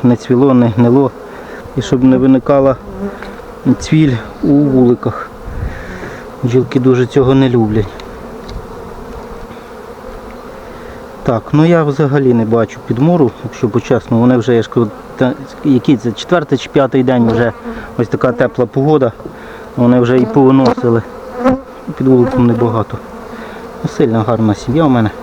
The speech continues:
Ось повністю обсідають рамки. Вони розплод яйця. Ну, я думаю, на камеру точно не буде видно. Личинки є заложені. Так,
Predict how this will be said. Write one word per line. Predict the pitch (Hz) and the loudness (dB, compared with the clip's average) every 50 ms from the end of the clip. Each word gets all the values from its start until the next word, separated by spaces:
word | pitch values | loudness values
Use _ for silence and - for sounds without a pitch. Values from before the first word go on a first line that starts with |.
| - - - - - - - - - - - - - - - - - - - - - - - - - - - - - - - - - - - - - - - - - - - - - - - - - - - - - - - - - - - - - - - - - - - - - - | -14 -14 -10 -10 -8 -8 -8 -10 -10 -10 -12 -12 -12 -12 -12 -10 -10 -10 -12 -12 -12 -12 -12 -12 -12 -12 -12 -12 -12 -12 -12 -12 -12 -10 -10 -8 -8 -8 -8 -10 -12 -12 -14 -14 -14 -14 -14 -16 -16 -16 -14 -14 -14 -14 -14 -14 -14 -14 -14 -14 -14 -14 -14 -12 -12 -12 -12 -6 -2 -2
Ось | 214 220 226 226 131 | 0 0 0 0 2
повністю | 135 131 123 120 113 107 - - - 123 | 2 4 4 4 4 2 0 -2 -2 -2
обсідають | 113 120 254 - 127 120 123 120 117 113 110 - - | -2 -2 -2 -2 0 2 4 4 4 2 2 0 0
рамки. | 135 143 156 165 160 - - - 127 - - - - - - - - - - - - - - - - - - - - | 2 2 4 4 2 2 0 -4 -6 -6 -6 -12 -14 -14 -16 -16 -16 -16 -16 -16 -16 -16 -16 -16 -16 -16 -16 -6 -2
Вони | 135 131 127 120 120 120 | 2 4 4 4 4 4
розплод | 117 110 - - - 175 170 143 143 | 2 0 -2 -2 2 2 2 2 2
яйця. | 139 147 139 131 131 - - 147 | 2 2 4 2 2 2 2 0
Ну, | 175 165 147 | 2 4 2
я | 127 120 | 2 4
думаю, | 120 123 117 120 117 | 4 4 4 6 6
на | 117 113 - | 4 4 4
камеру | - 120 117 113 110 110 | 2 2 2 4 2 2
точно | - - 160 - - 151 | 2 0 -2 0 2 2
не | 139 131 | 4 4
буде | 120 127 120 131 127 | 4 2 2 2 2
видно. | 120 - 113 113 120 110 113 - - - - - - - - - - - - - | 2 0 -2 -2 -6 -6 -6 -8 -12 -12 -12 -12 -14 -14 -16 -16 -16 -16 -6 -4
Личинки | 127 117 - - 147 139 127 - - 135 | -4 -2 0 2 2 2 2 2 0 2
є | 131 131 127 117 | 4 4 4 4
заложені. | 120 135 123 120 117 107 101 107 107 104 101 - - - - - - - - - - - - - - - - - - - - - - - - - - | 2 2 2 2 2 2 2 2 0 0 0 -2 -8 -14 -18 -18 -18 -16 -16 -12 -12 -12 -12 -12 -14 -12 -12 -12 -12 -12 -12 -12 -12 -12 -12 -6 -4
Так, | - 127 110 | -4 -4 -4